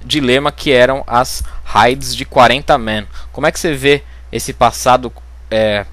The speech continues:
de quarenta pessoas jogando ao mesmo tempo, Guto?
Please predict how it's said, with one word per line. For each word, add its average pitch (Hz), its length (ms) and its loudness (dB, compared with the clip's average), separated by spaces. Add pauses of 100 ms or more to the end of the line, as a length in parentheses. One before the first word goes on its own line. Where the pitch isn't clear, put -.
(240)
de 120 160 -12
quarenta 127 340 2
pessoas 127 340 -4
jogando 120 240 -4
ao 117 60 -2
mesmo 113 240 -6
tempo, - 340 -10 (180)
Guto? - 300 -14